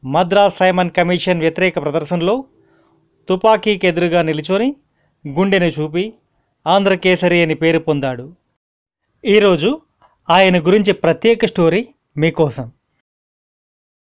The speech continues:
టంగుటూరి ప్రకాశం పద్దెనిమిది వందల డెబ్బై రెండు ఆగస్టు ఇరవై మూడున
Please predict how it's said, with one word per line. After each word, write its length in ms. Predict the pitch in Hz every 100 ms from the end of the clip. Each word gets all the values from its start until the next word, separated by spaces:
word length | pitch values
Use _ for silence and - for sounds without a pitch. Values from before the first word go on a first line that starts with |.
| _ _ _ _ _ -
టంగుటూరి 460 | 170 185 208 208 180
ప్రకాశం 540 | 151 147 147 - 254 - _ _ _ _ _ _ _ 170
పద్దెనిమిది 400 | 160 214 233 208
వందల 240 | 180 165
డెబ్బై 260 | 151 135 160
రెండు 380 | 147 131 208 - _ _ _
ఆగస్టు 380 | 156 180 208 175
ఇరవై 180 | 160 165
మూడున 500 | 165 156 147 139